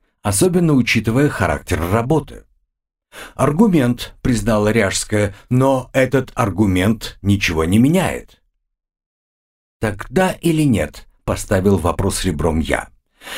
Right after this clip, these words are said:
«Ответ не повлияет на наши отношения, я всё пойму». «И снова ложь», тут же парировала мою фразу Ряжская,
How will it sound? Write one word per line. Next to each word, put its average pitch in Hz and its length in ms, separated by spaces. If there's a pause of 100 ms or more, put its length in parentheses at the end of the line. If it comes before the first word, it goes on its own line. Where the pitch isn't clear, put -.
(100)
«Ответ 165 400
не 160 180
повлияет 143 720
на 117 100
наши 101 300
отношения, 78 840 (120)
я 139 200
всё 143 220
пойму». 80 480 (960)
«И 101 100
снова 139 460
ложь», 85 500 (160)
тут 120 200
же 92 100
парировала 92 600
мою 78 260
фразу 82 380
Ряжская, 67 600